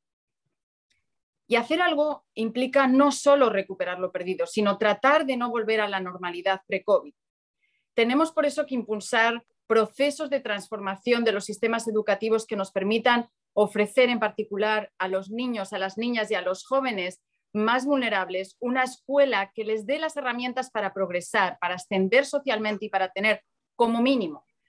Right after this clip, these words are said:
mejores oportunidades que las que tuvieron sus padres. Por eso justamente decidimos organizar esta serie de webinars para crear un espacio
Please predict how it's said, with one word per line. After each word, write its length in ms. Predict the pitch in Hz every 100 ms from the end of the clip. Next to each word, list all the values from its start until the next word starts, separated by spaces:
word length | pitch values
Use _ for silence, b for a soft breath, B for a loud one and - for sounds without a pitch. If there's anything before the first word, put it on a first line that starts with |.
| -
mejores 520 | 208 208 247 254 269
oportunidades 720 | 247 214 - 190 185 185 190 -
que 120 | 202
las 140 | 190
que 100 | 190
tuvieron 360 | 190 175 175 170
sus 220 | 190 -
padres. 260 | 160 - _ _ _ _ _ _ _ _ _
Por 180 | 233 220
eso 320 | 277 294 320
justamente 840 | - 302 - 254 254 254 254 254 -
decidimos 560 | 196 196 202 240 247 247
organizar 640 | 214 196 196 220 214 -
esta 280 | - 190 214
serie 260 | 208 214 202
de 80 | 196
webinars 500 | 247 254 190 175 -
para 200 | 202 196
crear 260 | 214 240
un 120 | 294
espacio 800 | 254 - - 254 240 - 170 160